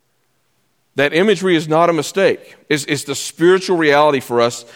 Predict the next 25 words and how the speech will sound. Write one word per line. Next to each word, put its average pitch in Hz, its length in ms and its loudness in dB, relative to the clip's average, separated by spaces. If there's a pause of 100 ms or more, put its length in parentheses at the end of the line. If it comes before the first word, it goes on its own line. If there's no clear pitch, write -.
(160)
when 131 160 -2
Christ 147 500 -2
comes. 113 500 -4 (3250)
And 139 140 -2
so 147 460 2 (140)
when 156 180 0
the 143 100 2
Prince 214 360 0
of 165 160 -4
Peace 175 260 -2
comes, 160 500 -2
it's 139 240 -6
not 180 200 0
just 156 240 -8
that - 180 -8
peace 175 300 -6
sort 156 240 -4
of 123 160 -6
dabbles 147 520 0
into 156 380 -4
our 120 160 2
existence. 110 640 -6 (280)
It's 139 180 -2
that 143 180 -4
the, - 120 -8